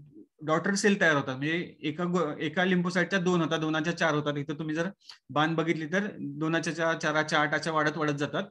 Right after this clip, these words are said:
आणि त्या प्रत्येकाच्या मध्ये, अ, सायझॉन्ट्स असतात आणि ते त्यातले सायझॉन्ट्स परत पुन्हा कन्व्हर्ट होतात की मेरोझॉइट्स मध्ये किंवा मेरोगोनीची एक स्टेज येते. मेरोगोनीची स्टेज आली की मग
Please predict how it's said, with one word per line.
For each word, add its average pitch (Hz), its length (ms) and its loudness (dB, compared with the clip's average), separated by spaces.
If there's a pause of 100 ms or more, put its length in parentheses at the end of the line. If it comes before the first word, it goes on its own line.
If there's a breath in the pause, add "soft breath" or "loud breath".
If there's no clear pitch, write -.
(380 loud breath)
आणि 156 100 -2
त्या 208 100 2
प्रत्येकाच्या 208 580 2
मध्ये, 202 320 4 (380 loud breath)
अ, 151 300 0
सायझॉन्ट्स 165 540 2
असतात 160 260 -2 (160)
आणि 151 160 -2
ते 196 300 -2 (120)
त्यातले 175 260 0
सायझॉन्ट्स 202 540 0
परत 202 180 4
पुन्हा 208 340 0
कन्व्हर्ट 202 340 0
होतात 190 220 2
की 233 180 -4
मेरोझॉइट्स 170 580 2
मध्ये 135 160 0
किंवा 185 280 0 (280 loud breath)
मेरोगोनीची 185 760 2
एक 190 120 -2
स्टेज 170 280 -2
येते. 160 360 -2 (420 loud breath)
मेरोगोनीची 196 520 4
स्टेज 214 300 2
आली 208 340 4 (1000)
की 190 80 -2
मग 214 160 0